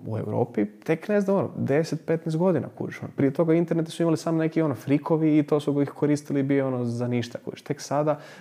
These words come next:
mi imamo zapravo alate da možemo poslovati na globalnoj razini, da možemo raditi, ono, do, doći do svih informacija, da možemo napraviti šta god želimo. Tako da, ono, stvarno mogućnosti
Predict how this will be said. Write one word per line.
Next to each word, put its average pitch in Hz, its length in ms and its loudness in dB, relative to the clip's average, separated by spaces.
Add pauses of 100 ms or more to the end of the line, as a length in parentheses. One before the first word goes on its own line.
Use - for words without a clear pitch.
mi 127 100 0
imamo 135 160 0
zapravo 135 360 -2
alate 120 420 -2
da 120 100 -6
možemo 117 320 -4
poslovati 117 440 -6
na 107 80 -4
globalnoj 113 440 0
razini, 110 320 -4
da 110 100 -4
možemo 113 460 0 (260)
raditi, 117 500 0
ono, 110 420 -2 (260)
do, 110 220 0
doći 123 240 2
do 120 60 2
svih 135 280 4
informacija, 117 800 -2
da 107 80 -4
možemo 113 340 -2
napraviti 113 400 -2
šta 110 140 -4
god 110 140 2
želimo. 107 320 -2
Tako 123 180 4
da, 135 60 4
ono, 127 100 2
stvarno 143 320 4
mogućnosti 127 800 2